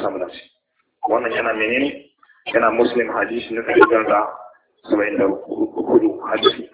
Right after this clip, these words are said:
Imran bin Husayn, Allah ya dace shi. To, ka ji wannan karatun? Ya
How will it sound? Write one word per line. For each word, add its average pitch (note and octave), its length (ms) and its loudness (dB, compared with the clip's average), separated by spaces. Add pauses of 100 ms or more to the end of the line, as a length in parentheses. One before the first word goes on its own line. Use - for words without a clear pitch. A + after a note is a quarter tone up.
Imran A2 320 2
bin A2 100 -2
Husayn, G#2+ 220 0
Allah G2 240 0
ya F2+ 160 0
dace - 100 -6
shi. - 160 -12 (720)
To, - 100 2
ka - 180 4
ji E3+ 80 4
wannan G3 180 4
karatun? D#3 380 0 (340)
Ya D3 160 4